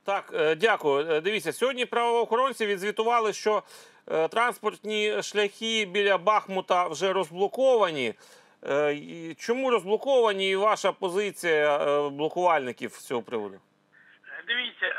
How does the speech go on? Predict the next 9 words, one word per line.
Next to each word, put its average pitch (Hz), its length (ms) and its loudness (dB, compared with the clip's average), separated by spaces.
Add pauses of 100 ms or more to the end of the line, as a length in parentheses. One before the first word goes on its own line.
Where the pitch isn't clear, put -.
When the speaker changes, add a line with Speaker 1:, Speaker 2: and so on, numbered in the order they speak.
(120)
Speaker 2:
вчора 302 420 2
було 269 420 -6 (280)
напад 269 420 0 (180)
Амбростіна, 233 880 -2 (760)
е, 185 440 -4
очільника 233 920 -4 (200)
Донецької 247 580 -2
області 202 720 -4
поліції, 233 800 0